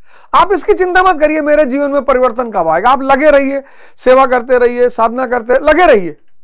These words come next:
घबराइए मत। मेरा आपसे वादा है, बिना किसी आकांक्षा के, बिना किसी आशा के, बिना किसी इच्छा के आप लगे रहिए। किसी न किसी दिन भगवान स्वयं अपना हाथ आपके सर पे रखेगा।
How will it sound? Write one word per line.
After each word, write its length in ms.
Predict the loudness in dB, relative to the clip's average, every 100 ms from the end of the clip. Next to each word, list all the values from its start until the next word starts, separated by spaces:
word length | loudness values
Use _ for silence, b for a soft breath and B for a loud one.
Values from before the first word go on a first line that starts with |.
| -20 -20 -10 -4
घबराइए 320 | -2 0 0
मत। 280 | -2 -6 -14 _ _ _ _ b b b -4
मेरा 200 | 0 2
आपसे 340 | 2 0 0
वादा 320 | 2 2 2
है, 220 | 2 0 b b b -20
बिना 420 | -10 -4 -2 0 0
किसी 340 | -2 -4 -6
आकांक्षा 640 | -4 -4 -2 -2 -2 -6
के, 160 | -2 -4
बिना 340 | -2 -2 -2
किसी 340 | -2 -4 -8 -12 -6
आशा 320 | -6 -4 -6
के, 160 | -2 -4
बिना 360 | -2 -4 -2
किसी 260 | -2 -4 -6
इच्छा 400 | -8 -10 -6 -4
के 140 | -2 -4 B -2
आप 140 | -2 0
लगे 220 | 2 4
रहिए। 300 | 4 2 -2 b b b b -10 -6
किसी 220 | 2 4
न 220 | 4 2
किसी 220 | -2 -4
दिन 260 | -4 -6 -8 -20 -6
भगवान 400 | -4 -2 -2 -2
स्वयं 220 | -6 -8 -6
अपना 260 | -6 -6
हाथ 160 | -4 -2
आपके 220 | -4 -6 -12
सर 200 | -12 -14
पे 120 | -14
रखेगा। 500 | -18 _ -20 _